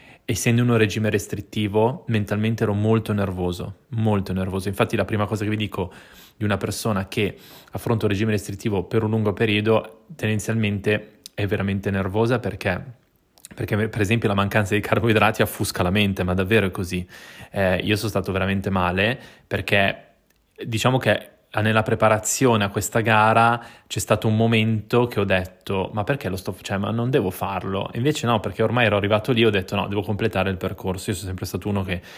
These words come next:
non ha mai voluto lasciare i percorsi a metà. E allora questa alimentazione restrittiva è sfociata nel mangiare solo a un certo punto a colazione,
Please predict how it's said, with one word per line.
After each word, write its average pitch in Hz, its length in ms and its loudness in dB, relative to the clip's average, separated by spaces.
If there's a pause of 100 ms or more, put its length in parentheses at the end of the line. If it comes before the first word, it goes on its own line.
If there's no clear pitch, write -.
(220)
non 101 120 0
ha 101 60 4
mai 110 140 6
voluto 113 420 6
lasciare 107 360 2
i 101 40 -2
percorsi - 480 -4
a 196 40 0
metà. 92 340 -2 (880)
E 147 100 6
allora 165 220 6
questa 117 380 2
alimentazione 127 640 0
restrittiva 131 920 2
è 110 100 -2
sfociata 104 680 0
nel 98 280 0
mangiare 98 480 0
solo 98 380 -2
a - 20 -2
un 95 60 -2
certo 95 320 -6
punto 95 720 -4
a 101 180 -6
colazione, 98 880 0